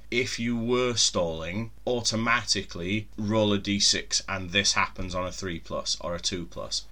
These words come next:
and it was a much, much bigger thing where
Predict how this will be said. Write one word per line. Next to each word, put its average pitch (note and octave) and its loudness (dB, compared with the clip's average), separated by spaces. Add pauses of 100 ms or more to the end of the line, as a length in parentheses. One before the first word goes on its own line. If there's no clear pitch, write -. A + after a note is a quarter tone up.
(140)
and A2 4
it G#2+ 4
was A2 2
a G#2+ 2
much, G#2+ 4
much G#2 0
bigger G2+ 0
thing G2+ -2 (120)
where F#2+ 4